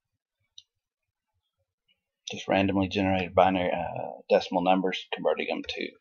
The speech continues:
decimal. And the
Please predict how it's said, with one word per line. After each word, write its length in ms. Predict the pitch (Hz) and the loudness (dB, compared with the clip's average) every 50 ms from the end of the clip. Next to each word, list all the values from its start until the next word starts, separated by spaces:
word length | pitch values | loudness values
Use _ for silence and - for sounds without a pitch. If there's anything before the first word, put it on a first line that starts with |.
| _ _ _ _ _ _ _ _ _ _ _ _ _ _ _ _ _ _ _ - | _ _ _ _ _ _ _ _ _ _ _ _ _ _ _ _ _ _ _ -6
decimal. 360 | - - - - - - - - _ _ _ _ _ _ _ _ _ _ _ _ _ _ _ _ _ _ - - _ _ _ _ _ _ _ _ _ _ _ _ _ _ _ _ _ _ _ _ _ _ _ _ _ _ _ _ _ _ _ _ - - _ _ _ _ _ _ _ _ _ _ _ _ _ _ _ _ _ _ _ _ _ _ _ _ _ _ _ - | -4 -4 -6 -8 -10 -12 -12 -14 _ _ _ _ _ _ _ _ _ _ _ _ _ _ _ _ _ _ -20 -20 _ _ _ _ _ _ _ _ _ _ _ _ _ _ _ _ _ _ _ _ _ _ _ _ _ _ _ _ _ _ _ _ -20 -20 _ _ _ _ _ _ _ _ _ _ _ _ _ _ _ _ _ _ _ _ _ _ _ _ _ _ _ -10
And 180 | - 95 90 82 | -8 -6 -4 -2
the 140 | 82 85 | -2 -2